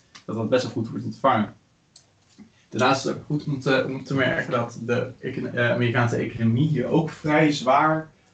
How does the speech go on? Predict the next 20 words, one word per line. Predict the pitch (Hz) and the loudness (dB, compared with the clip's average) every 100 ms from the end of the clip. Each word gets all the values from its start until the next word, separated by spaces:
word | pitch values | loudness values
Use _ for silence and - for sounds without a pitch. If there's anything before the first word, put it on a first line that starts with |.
| _ _ _ | _ _ _
eh, | - 135 | 2 4
de | 135 | 4
pineut | 131 135 139 139 - | 4 0 0 -2 -4
van | 135 | -6
is. | 185 - | -6 -6
En | 127 | -6
dat, | 120 120 - 113 113 | -4 -4 -6 -4 -2
dat | 117 117 | -2 -2
net | 117 120 | 0 0
als | 120 - | -2 -2
in, | 117 | 0
in | 110 120 117 | 2 4 4
Europa, | 120 143 151 151 | 6 6 6 6
waar | 135 131 | 6 4
de | |
aandelenbeurzen | - 135 131 123 117 127 120 - | 4 0 0 -2 0 -2 -2 -6
sterk | - 127 123 | -4 -4 -2
omlaag | 120 117 117 | 0 2 2
zijn | 127 123 | -2 -4
geschoten, | - 123 117 110 151 | -2 -2 0 0 -2